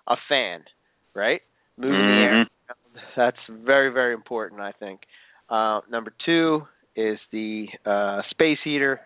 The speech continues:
Speaker 1: uh, to keep the ambient temperatures. And number three for me, here on the East Coast, especially during the winter when right now it's like, what, two degrees outside. Um,
Speaker 2: It is. It sucks.
Speaker 1: The heat, the heat kicks on, and it's really dry heat,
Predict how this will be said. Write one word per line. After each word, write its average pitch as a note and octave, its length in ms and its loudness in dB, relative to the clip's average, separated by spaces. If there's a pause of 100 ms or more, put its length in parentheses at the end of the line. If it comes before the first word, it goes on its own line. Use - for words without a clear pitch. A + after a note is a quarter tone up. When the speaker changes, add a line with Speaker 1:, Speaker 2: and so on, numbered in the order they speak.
(380)
Speaker 1:
uh, A2 180 -2
to - 140 -20
keep C3+ 220 -12
the C3+ 100 -14
ambient A#2 460 -6
temperatures. B2 600 -2 (520)
And C3 60 -4
number D3+ 280 4
three A3+ 240 4
for E3+ 100 -4
me, E3 500 2
here E3+ 200 2
on D#3 80 4
the C3 200 -6 (140)
East E3+ 300 -14
Coast, C3+ 380 0
especially D3+ 400 -6
during C#3 220 -6
the B2+ 80 -6
winter B2 380 0
when A2+ 340 -2 (220)
right A#2+ 160 0
now A#2+ 300 4
it's - 140 -2
like, A2+ 200 0
what, A2 240 2 (320)
two C3+ 140 -2
degrees A#2+ 420 -2
outside. A2 640 4 (460)
Um, A2+ 340 4
Speaker 2:
It F#2+ 120 6
is. E2 280 0
It D2+ 160 -16 (200)
sucks. E2+ 240 -8 (220)
Speaker 1:
The E3 100 -8
heat, G3 220 2 (380)
the D3+ 100 0
heat G#3 240 0
kicks F#3+ 260 0
on, D#3 360 4
and C#3+ 120 -2
it's - 160 -8
really D#3 240 0
dry C#3+ 300 2
heat, C3+ 360 -8